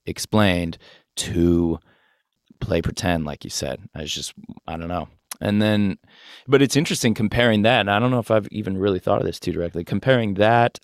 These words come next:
then to, uh, stopping for a while when I became a dad and starting again. I didn't have any intention of quitting. When I took a break as a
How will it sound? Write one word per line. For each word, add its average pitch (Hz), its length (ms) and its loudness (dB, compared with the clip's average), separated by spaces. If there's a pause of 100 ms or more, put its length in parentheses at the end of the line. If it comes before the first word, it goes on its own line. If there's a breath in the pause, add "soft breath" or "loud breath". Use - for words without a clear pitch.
then 92 360 0
to, 87 520 -2 (420 soft breath)
uh, 73 300 -6 (420)
stopping 107 580 2
for 92 200 2
a 90 100 6
while 90 580 4
when 90 320 -4
I 90 100 -2
became 85 320 -4
a 85 60 -4
dad 82 520 0 (340)
and 82 360 -10
starting 87 440 0
again. 87 420 -6 (340 loud breath)
I 117 100 4
didn't 170 300 4 (640)
have 113 240 2
any 98 260 4
intention 90 960 -2 (100)
of 85 540 -4 (460)
quitting. - 580 -2 (300)
When 92 160 -4
I 90 140 0
took - 260 -4
a 90 40 2
break 90 600 -2
as 85 240 -6
a - 60 -8